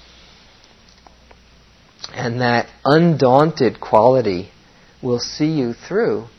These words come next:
all those difficulties. When the Buddha, it said, when the Buddha,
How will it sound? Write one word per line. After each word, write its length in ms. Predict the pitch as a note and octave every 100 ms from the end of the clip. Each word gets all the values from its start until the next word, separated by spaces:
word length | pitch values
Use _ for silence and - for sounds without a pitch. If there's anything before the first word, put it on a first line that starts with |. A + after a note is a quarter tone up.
| - _ _ _ - - - _
all 340 | - A#2 A#2 A#2
those 440 | A#2 A#2 A#2 -
difficulties. 800 | D#3 E3 C#3+ - A2 - A2+ - - - -
When 160 | B2+
the 60 | B2+
Buddha, 640 | A2+ C3+ F3 F3 B2 B2 - _ _ _ _ -
it 200 | B2+ -
said, 300 | - C3+ B2
when 160 | B2+
the 60 | B2
Buddha, 500 | A#2+ C#3+ D3 C3 B2+